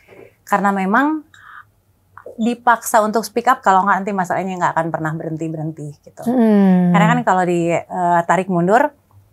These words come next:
Speaker 1: kejadian ini udah enam tahun.
Speaker 2: Mm-mm.
Speaker 1: Eh, enam tahun itu, eh, s-, dan sebenarnya aku pribadi kurang nyaman untuk membahas masalah ini. Tapi karena memang sudah sangat merugikan, juga aku melihat bahwa kan aku ada di lingkungan kerja. Beda kalau aku tuh nggak kerja kan.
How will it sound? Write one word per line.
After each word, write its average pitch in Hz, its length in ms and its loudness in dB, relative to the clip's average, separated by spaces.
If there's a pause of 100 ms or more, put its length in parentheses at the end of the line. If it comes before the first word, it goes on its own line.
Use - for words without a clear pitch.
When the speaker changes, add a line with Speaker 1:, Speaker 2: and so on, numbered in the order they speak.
(520)
Speaker 1:
kejadian 220 420 2
ini 240 180 2
udah 226 140 4
enam 196 140 0
tahun. 185 340 2 (160)
Speaker 2:
Mm-mm. 196 280 0 (400)
Speaker 1:
Eh, 170 260 -4
enam 175 200 -4
tahun 175 340 -2
itu, 170 240 -2 (160)
eh, 175 320 -2
s-, - 180 -10 (300)
dan 170 560 -2 (340)
sebenarnya 202 760 -2 (1080)
aku 220 240 -4
pribadi 208 320 0
kurang 196 240 0
nyaman 165 600 -2
untuk 214 300 -2
membahas 180 520 0
masalah 151 380 -2
ini. 151 400 -8 (440)
Tapi 190 280 0
karena 185 260 0
memang 180 280 -2
sudah 180 200 -4
sangat 175 260 0
merugikan, 175 760 0
juga 175 280 0
aku 170 120 -6
melihat 175 300 -2
bahwa 170 220 -2
kan 226 160 -2
aku 233 160 0
ada 214 100 0
di 180 100 -2
lingkungan 175 380 -6
kerja. 170 460 -2
Beda 190 340 2
kalau 185 200 2
aku 175 100 -4
tuh 190 100 -2
nggak 160 200 0
kerja 165 280 -4
kan. 165 300 -10